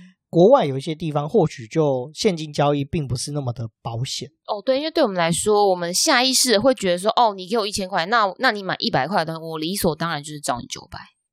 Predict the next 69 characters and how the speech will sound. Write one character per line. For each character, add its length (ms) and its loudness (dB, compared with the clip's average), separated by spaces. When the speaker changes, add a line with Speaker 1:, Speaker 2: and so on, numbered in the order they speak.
Speaker 1:
对 140 6
啊， 160 0
对 120 -2
啊。 40 4
Speaker 2:
就 100 -4
不 140 0
会 180 2
想， 400 -10
不 100 -2
会， 140 6
不 140 -2
会 80 4
一 80 0
开 160 -2
始 0 -
就 100 2
认 140 2
定 120 -6
说 220 0
，“哦， 240 2
你 140 -14
这 120 -2
个 80 0
可 200 -4
能 120 -8
是 100 -10
伪 180 -8
钞。” 420 -12
Speaker 1:
这 100 0
个 140 4
其 180 -2
实 240 -6
是 160 0
很 140 2
有 180 -2
意 160 -10
思 220 -6
的 300 -8
一 80 -20
件 200 -4
事 220 -8
情 240 -16
啊。 120 -8
Speaker 2:
嗯。 360 -8
Speaker 1:
那 80 4
我 40 4
们 80 0
再 100 4
绕 180 6
回 100 4
来 100 2
说 160 0
这 120 -6
个 180 0
五 140 -6
百 160 0
块 240 0
的 180 -8
这 100 -8
个 140 -4
常 240 -6
找 160 -6
错 220 -2
钱 180 -8
这 140 -8
件 200 -8
事 220 -6
情 220 -14
啊。 100 -20